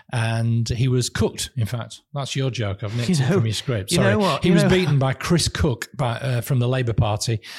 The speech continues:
Speaker 1: and but that was the only mayoral contest. I don't see the point of these city mayors, to be honest with you.
Speaker 2: I don't
Speaker 1: For
Speaker 2: see the
Speaker 1: towns
Speaker 2: point
Speaker 1: like
Speaker 2: of,
Speaker 1: that.
Speaker 2: I don't see the point of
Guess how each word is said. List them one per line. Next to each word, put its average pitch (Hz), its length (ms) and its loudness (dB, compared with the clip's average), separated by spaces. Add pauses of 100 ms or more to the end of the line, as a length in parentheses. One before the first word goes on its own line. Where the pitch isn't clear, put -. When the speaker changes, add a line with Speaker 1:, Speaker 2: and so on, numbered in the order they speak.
(300)
Speaker 1:
and 117 720 0
but 165 60 0
that 185 100 0
was 156 80 0
the 175 100 4
only 156 140 4
mayoral 143 260 2
contest. 147 640 -4 (160)
I 214 100 -4
don't 208 120 -2
see - 140 -4
the 104 80 -8
point 131 320 -10
of 113 80 -12
these 110 240 -6
city 123 220 -10
mayors, 107 320 -12
to - 80 -16
be 107 80 -12
honest 107 240 -16
with 107 80 -14
you. 107 80 -16 (200)
Speaker 2:
I 156 60 -4
don't 190 140 0
Speaker 1:
For 202 80 0
Speaker 2:
see 202 100 2
the - 60 2
Speaker 1:
towns 120 120 -2
Speaker 2:
point 185 200 0
Speaker 1:
like 113 80 -6
Speaker 2:
of, - 80 -14
Speaker 1:
that. - 20 -20 (140)
Speaker 2:
I - 20 -20
don't 190 160 -2
see 190 120 -6
the 190 40 -2
point 180 300 -2
of 147 120 -4